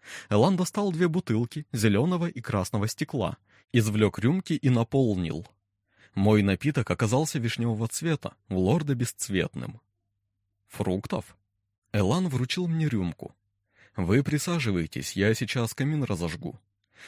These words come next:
И так жарко, конечно, но ничего, магический огонь не греет, если не захочешь». Слуга принес огромную вазу с фруктами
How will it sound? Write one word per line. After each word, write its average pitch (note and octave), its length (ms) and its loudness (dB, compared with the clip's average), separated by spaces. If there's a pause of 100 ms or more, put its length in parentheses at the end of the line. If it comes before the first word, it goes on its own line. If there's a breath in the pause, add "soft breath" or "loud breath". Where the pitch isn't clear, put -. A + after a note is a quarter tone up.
И A2+ 140 2
так F3 240 0
жарко, A#2+ 340 -2
конечно, E2+ 480 -2
но A#2+ 240 0
ничего, D3+ 640 -4
магический F#2+ 540 -2
огонь F#2+ 340 2
не A#2 120 2
греет, C3 420 0
если F2 300 -4
не F#2 100 0
захочешь». F#2+ 640 -6 (1300 loud breath)
Слуга B2+ 360 0
принес F#3+ 380 -2
огромную D#3 640 0
вазу D3+ 420 0
с - 100 -16
фруктами F#2 680 -4